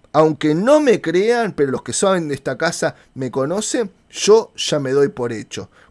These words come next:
porque la verdad que por monetización esto no es. Así que chicos, espero que les haya gustado el video. Vamos a volver con los videos de noticias descontracturadas cortitos.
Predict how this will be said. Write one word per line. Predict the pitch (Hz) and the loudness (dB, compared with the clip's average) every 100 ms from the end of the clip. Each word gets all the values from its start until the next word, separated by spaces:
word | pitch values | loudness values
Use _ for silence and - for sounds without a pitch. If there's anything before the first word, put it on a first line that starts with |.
| - | -10
porque | 120 107 | -8 -6
la | 113 110 | -8 -4
verdad | 120 156 | 0 0
que | 151 | -2
por | - 123 | -6 -6
monetización | 120 123 98 127 131 - 165 190 196 _ _ _ | -6 -8 -10 -10 -8 -4 -4 -4 -6 _ _ _
esto | 160 151 - 123 | -4 -2 -4 -4
no | 113 | -6
es. | 98 - - _ _ _ _ _ - | -10 -14 -20 _ _ _ _ _ -14
Así | - 127 151 | -10 -8 -6
que | 139 | -8
chicos, | 131 156 165 151 - - | -6 -2 -2 -2 -8 -16
espero | - - 185 | -14 -4 0
que | 180 | 0
les | 156 165 | -2 -4
haya | 160 | -4
gustado | 147 - 151 147 | -4 -4 -2 0
el | |
video. | 139 156 226 240 247 - - | 0 2 4 4 2 -6 2
Vamos | 175 180 - | 4 4 2
a | |
volver | 143 139 156 | 2 4 2
con | 156 139 | 2 -2
los | 131 | -2
videos | 127 135 139 131 - | -4 2 2 2 0
de | 127 127 120 | -4 -4 -4
noticias | 127 135 165 | -8 -6 -6
descontracturadas | 131 127 117 - 139 139 | -6 -8 -10 -6 -2 -2
cortitos. | - 127 220 240 254 247 | -2 -8 -6 -2 2 2